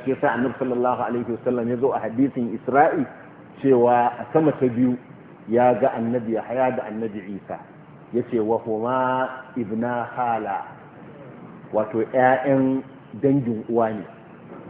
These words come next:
Ai, Annabi Isa ɗan ƴar uwar, a, wato mahaifiyarsa ƴar uwar mahaifiyar Annabi Yahaya ce. Saboda haka da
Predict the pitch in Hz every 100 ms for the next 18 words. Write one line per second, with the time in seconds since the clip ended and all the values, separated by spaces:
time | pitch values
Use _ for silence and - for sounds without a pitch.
0 | - - - 123 131 131 127 127 - 110
1 | 110 135 123 127 143 143 - 147 147 147
2 | 143 - - - - - - - - -
3 | - - 143 147 147 147 143 - - -
4 | - - - 139 143 - 143 147 147 143
5 | 143 127 - - - - 104 98 110 -
6 | 113 135 151 - 135 151 156 151 143 -
7 | - 127 120 135 131 127 131 135 139 117
8 | 135 147 120 110 101 101 - 92 92 -
9 | - - - - - - - - - 123
10 | 110 113 120 120 104